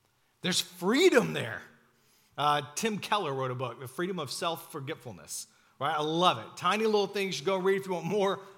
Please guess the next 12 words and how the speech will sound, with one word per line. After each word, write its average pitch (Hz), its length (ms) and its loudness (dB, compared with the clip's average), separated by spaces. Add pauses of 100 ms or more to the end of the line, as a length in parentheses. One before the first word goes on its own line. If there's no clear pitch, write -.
on 175 220 4
this, 196 200 2
but 165 140 -2
just, - 300 -2 (200)
there's 196 160 4
a 202 60 6
lot 196 260 6
of 254 120 -2
freedom 185 440 2 (360)
in 190 340 2
totally 226 400 4
forgetting 160 520 -2